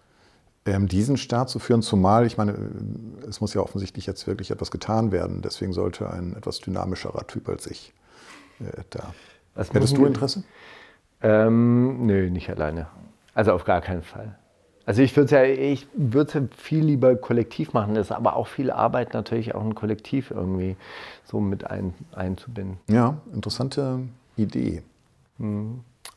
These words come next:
Speaker 2: Ich, ich finde ja, man sollte wirklich zu diesen Regierenden mal hingehen. Ja, so viel, viel Verantwortung und so weiter. Ja, gib doch ab. Ist doch geil.
Speaker 1: Ja,
Speaker 2: Also
Speaker 1: gehen wir,
Speaker 2: dann gib
Speaker 1: fangen wir
Speaker 2: doch
Speaker 1: bei
Speaker 2: ab.
Speaker 1: Jens Spahn an.
Speaker 2: Ja,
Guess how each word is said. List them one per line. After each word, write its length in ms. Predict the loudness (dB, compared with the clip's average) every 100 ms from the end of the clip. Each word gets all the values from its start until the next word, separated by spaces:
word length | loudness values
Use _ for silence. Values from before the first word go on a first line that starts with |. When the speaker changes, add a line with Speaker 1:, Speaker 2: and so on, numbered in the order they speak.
| _ _ _ _ -16 2
Speaker 2:
Ich, 220 | 4 6
ich 200 | 4 4
finde 300 | 2 6 8
ja, 80 | 8
man 220 | 8 6
sollte 280 | 6 4 4
wirklich 220 | 2 2
zu 140 | -2 -2
diesen 220 | 0 0
Regierenden 520 | 0 2 2 2 2
mal 100 | 0
hingehen. 300 | 0 -2 -4
Ja, 300 | -4 -4 -6
so 180 | -6 -8
viel, 440 | -8 -4 -4 -4 -10
viel 440 | -14 -6 -2 -2
Verantwortung 640 | -6 -8 -6 -6 -8 -8 -8
und 80 | -8
so 60 |
weiter. 160 | -4 0
Ja, 180 | 2 2
gib 280 | 0 -2
doch 180 | -2 -4
ab. 240 | -2 -6 -8 _ -14
Ist 180 | -12 -10
doch 100 | -6
geil. 360 | -2 2 2 4
Speaker 1:
Ja, 60 |
Speaker 2:
Also 160 | 6 8
Speaker 1:
gehen 80 | 8
wir, 80 |
Speaker 2:
dann 100 | 8
gib 100 | 8
Speaker 1:
fangen 120 | 10 8
wir 60 |
Speaker 2:
doch 80 | 8
Speaker 1:
bei 100 | 8
Speaker 2:
ab. 60 | 8
Speaker 1:
Jens 200 | 6 4
Spahn 400 | 2 4 4 4
an. 240 | 2 0 0
Speaker 2:
Ja, 160 | 4